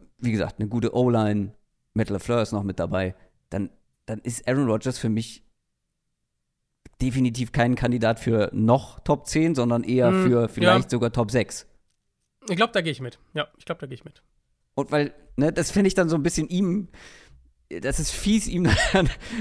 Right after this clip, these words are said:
Speaker 1: nachzusagen, „Ja, okay, wir wissen noch nicht, wie du in den Umständen funktionierst, aber individuell hast du noch das Potenzial.“ Deswegen,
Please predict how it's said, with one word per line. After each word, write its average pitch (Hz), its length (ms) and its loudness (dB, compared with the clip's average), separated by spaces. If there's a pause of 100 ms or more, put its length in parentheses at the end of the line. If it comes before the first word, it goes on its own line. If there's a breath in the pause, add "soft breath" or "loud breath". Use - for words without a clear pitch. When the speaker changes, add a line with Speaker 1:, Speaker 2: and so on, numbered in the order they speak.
(140 loud breath)
Speaker 1:
nachzusagen, 160 680 4
„Ja, 156 140 2
okay, 175 420 2 (300 loud breath)
wir 131 160 4
wissen 165 220 0
noch 143 120 4
nicht, - 180 0
wie 139 100 0
du 147 160 0
in 139 80 2
den 139 140 0
Umständen 147 460 -2
funktionierst, 143 640 0
aber 117 180 -4
individuell 127 560 2
hast 202 180 0
du 214 40 -4
noch 185 160 -2
das 160 220 -6
Potenzial.“ 156 440 0
Deswegen, 123 480 -2